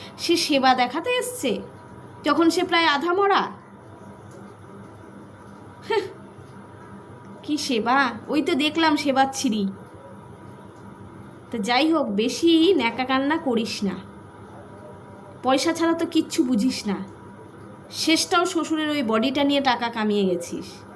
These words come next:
নাটক।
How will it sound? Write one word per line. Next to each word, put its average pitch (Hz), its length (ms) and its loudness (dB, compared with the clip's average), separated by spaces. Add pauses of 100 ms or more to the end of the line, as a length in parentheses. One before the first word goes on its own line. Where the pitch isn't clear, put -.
(1800)
নাটক। 202 720 4